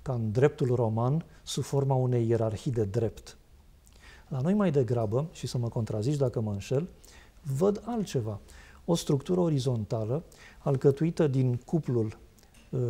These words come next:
binar credincios-duhovnic, duhovnicii fiind marile centre ale ortodoxiei, pe care este construită o biserică ierarhică, dar care n-are pretenția juridică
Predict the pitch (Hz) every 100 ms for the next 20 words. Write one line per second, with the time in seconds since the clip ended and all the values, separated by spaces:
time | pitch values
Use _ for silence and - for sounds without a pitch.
0 | 110 110 135 139 139 110 - - - 135
1 | 120 117 - 139 120 110 120 104 113 180
2 | - - - - - - - - - -
3 | 139 165 160 151 143 120 147 143 117 131
4 | 147 131 123 - 165 139 107 107 110 135
5 | 107 107 127 107 92 - 107 107 208 -
6 | - - 180 269 226 - 151 147 131 151
7 | 151 139 113 104 139 135 135 117 110 95
8 | - 107 139 202 - - - - 165 170
9 | 190 196 220 269 208 156 147 151 156 151
10 | 120 127 160 120 107 98